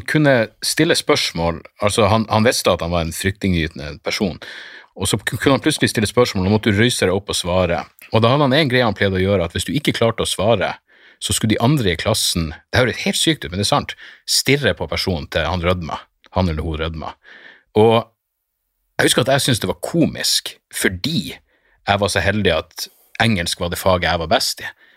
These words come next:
Hvis jeg hadde hatt han i matematikk, fy faen, altså, jeg tror det kunne gjort, eh, det var sånn der ting som slår meg, og det kunne jeg si hjemme, og alle var sånn, "Ja, det, det er nå han. Sånn er han." Alle visste hvem han læreren var, og han var en flink lærer også. Han var en sånn fyr som kunne få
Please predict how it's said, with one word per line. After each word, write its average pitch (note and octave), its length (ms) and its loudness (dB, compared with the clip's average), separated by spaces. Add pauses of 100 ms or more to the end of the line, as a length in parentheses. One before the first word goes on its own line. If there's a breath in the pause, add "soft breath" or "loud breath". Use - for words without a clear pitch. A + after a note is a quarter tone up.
Hvis - 140 0
jeg B2 80 2
hadde G2 120 2
hatt G#2 200 2
han B2 160 2
i - 40 -2
matematikk, - 580 -4 (680 soft breath)
fy A2+ 80 0
faen, C3 400 0
altså, E2 240 -4
jeg E2 140 -6
tror G#2 180 0
det F2+ 80 -2
kunne F2+ 220 -2
gjort, E2+ 340 -6
eh, E2 480 -6
det A2+ 80 0
var D#3+ 160 4
sånn C#3+ 80 -2
der E3 160 0
ting D3 160 -2
som - 80 -10
slår B2+ 240 2
meg, - 80 -4
og - 140 4
det - 80 0
kunne G3 160 2
jeg - 80 -4
si F3+ 180 0
hjemme, G#2 240 2
og D3+ 80 2
alle C3 160 2
var D#2+ 140 0
sånn, D2+ 100 -10
"Ja, B2 220 2
det, G2+ 80 0 (160)
det G#2+ 80 -2
er A2+ 80 -2
nå - 80 -6
han. A2 160 -2 (400 loud breath)
Sånn A2+ 260 2
er - 60 0
han." F#2+ 260 0
Alle A2+ 220 2
visste - 180 -2
hvem F2+ 140 -2
han F2 100 -2
læreren F2 240 0
var, G#2 160 4
og F#2+ 80 4
han C3 80 4
var D3+ 80 2
en - 80 -8
flink G3+ 320 0
lærer F#2 240 2
også. - 300 0 (340 loud breath)
Han A2 80 6
var D3+ 80 6
en A2+ 80 0
sånn G#2+ 140 -2
fyr B2+ 180 2
som F#2+ 140 -6
kunne F#2+ 180 0
få A2+ 140 4